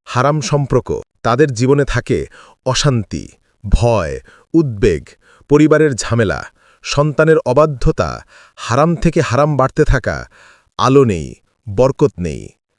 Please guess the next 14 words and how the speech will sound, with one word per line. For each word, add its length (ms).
এটাই 300
আল্লাহ 240
সুবহানাহু 440
ওয়া 100
তাআলা 340
বলেছেন, 500
"আর 140
তা 200
উপেক্ষা 480
করবে 340
সে 440
যে 140
নিতান্ত 500
হতভাগ্য।" 720